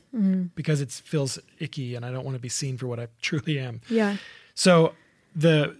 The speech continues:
Speaker 2: the being consistent in telling you the truth and not just waiting until you found out or, like, but actually, like, coming forth and saying,
Speaker 1: Mm-hmm.
Speaker 2: "Hey, I made a bad choice."
Speaker 1: Yeah.
Speaker 2: And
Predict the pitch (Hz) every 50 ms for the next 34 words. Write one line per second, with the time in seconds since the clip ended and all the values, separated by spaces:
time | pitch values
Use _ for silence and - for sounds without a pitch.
0 | - - 196 151 156 151 135 131 160 - _ - 190 143 - 170 170 165 - 170
1 | 156 - - - - 185 - - - 156 - 143 143 139 - - 156 151 147 147
2 | 147 139 131 123 117 - 135 127 127 151 - - - _ _ _ _ _ _ _
3 | _ _ _ _ _ _ _ - 156 147 143 139 135 135 143 - - - 151 131
4 | - - - - - _ _ _ _ _ _ _ _ - 156 143 135 135 135 131
5 | 127 - 135 123 117 113 - 139 123 113 113 135 165 175 175 175 170 170 165 160
6 | 147 135 127 123 - - 143 131 127 - 143 143 147 143 - - 139 120 117 117
7 | - _ _ _ - - - - - 139 147 139 127 - - 123 120 139 135 -
8 | - - 151 131 123 139 120 104 98 98 95 95 95 - _ _ _ _ - -
9 | - - - - - - - _ _ _ _ _ _ _ - - - - 131 139
10 | 139 131 127 127 123 120 120 - 127 120 123 117 - - - - - - 220 202
11 | 196 196 - _ _ _ _ _ _ _ _ _ _ - 147 139 135 123 123